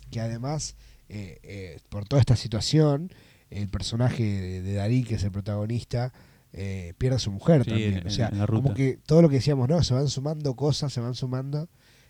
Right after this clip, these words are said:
Speaker 1: y, y hasta que llega el final.
Speaker 2: Sí, y, y,
Speaker 1: Eh,
Speaker 2: y que tiene una repercusión física, como decías vos, ¿no?
Speaker 1: Exacto, exacto. Tiene, y como, como él directamente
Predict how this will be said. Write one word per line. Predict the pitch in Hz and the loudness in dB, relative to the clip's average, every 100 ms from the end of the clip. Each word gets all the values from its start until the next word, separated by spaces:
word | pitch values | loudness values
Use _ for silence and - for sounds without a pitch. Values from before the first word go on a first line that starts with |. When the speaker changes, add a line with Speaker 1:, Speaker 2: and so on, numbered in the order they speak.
| _ | _
Speaker 1:
y, | 101 107 107 98 - | -4 -4 -2 -6 -10
y | 104 | -10
hasta | 107 120 107 | -6 -6 -4
que | 117 | -4
llega | 143 139 | -2 -2
el | 135 | -2
final. | - 120 135 147 | -4 -2 2 0
Speaker 2:
Sí, | 147 143 123 - - | 0 -2 -4 -10 -12
y, | 117 | -8
y, | |
Speaker 1:
Eh, | 110 117 - - | -6 -6 -6 -4
Speaker 2:
y | |
que | 120 | -2
tiene | 113 151 | 4 6
una | 143 | 8
repercusión | 117 104 107 - 110 123 113 | 6 4 4 6 8 8 6
física, | 147 - 98 95 | 4 4 -2 -4
como | 95 95 | -2 -2
decías | 92 98 | -2 0
vos, | 110 101 - | 4 2 0
¿no? | 101 | -6
Speaker 1:
Exacto, | 107 - - - _ _ _ | -4 -6 -10 -20 _ _ _
exacto. | - 95 - - | -14 -14 -14 -20
Tiene, | - 117 120 113 101 _ - - _ | -10 -6 -4 -4 -6 _ -20 -20 _
y | 117 | -6
como, | 135 139 135 120 | -4 -2 -2 -2
como | 143 147 151 | 0 2 4
él | 170 | 4
directamente | 160 151 143 147 139 151 147 165 135 | 4 0 -2 -2 -2 -4 -4 -4 -4